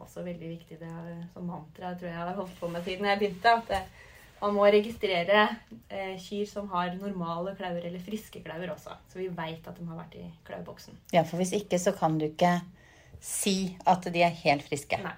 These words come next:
Speaker 2: Nei.
Speaker 1: Da blir de ikke tatt med i beregningene, for da vet vi ikke om de har vært undersøkt eller ikke.
Speaker 2: Nei. Så de, ditt, eh, ønske til alle produsentene er at innenfor, liksom, besetningen, alle som er i klaueboksen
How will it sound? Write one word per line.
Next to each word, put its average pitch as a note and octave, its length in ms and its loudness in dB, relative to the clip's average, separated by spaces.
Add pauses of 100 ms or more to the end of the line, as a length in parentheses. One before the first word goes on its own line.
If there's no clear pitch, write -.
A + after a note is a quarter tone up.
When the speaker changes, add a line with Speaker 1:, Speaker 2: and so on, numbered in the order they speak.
(140)
Speaker 2:
Nei. D#3 160 -2
Speaker 1:
Da F#3+ 320 4
blir F#3 480 -6
de E3 100 -8
ikke E3 180 -10
tatt F3 280 -12
med D#3+ 160 -16
i - 20 -16
beregningene, E3 560 -10
for - 160 -10
da F3 80 0
vet E3+ 260 -10
vi F3 120 -10
ikke F3+ 160 -8
om F3+ 100 -4
de F3 80 -2
har E3+ 160 -6
vært D#3+ 240 -12
undersøkt - 440 -12
eller - 200 -18
ikke. - 160 -8
Speaker 2:
Nei. E3 140 -2 (560)
Så - 180 6
de, A#3 220 4 (180)
ditt, A#3 460 0
eh, G3+ 840 10 (120)
ønske A#3 500 6
til A#3+ 180 8
alle E3 300 10 (100)
produsentene F3+ 640 8
er F3 380 12
at G3+ 420 4 (760)
innenfor, F#3 680 6
liksom, F3 500 6
besetningen, F#3+ 720 2
alle F#3 280 8
som F#3 160 -2
er F3 180 6
i - 20 -4
klaueboksen F#3+ 640 4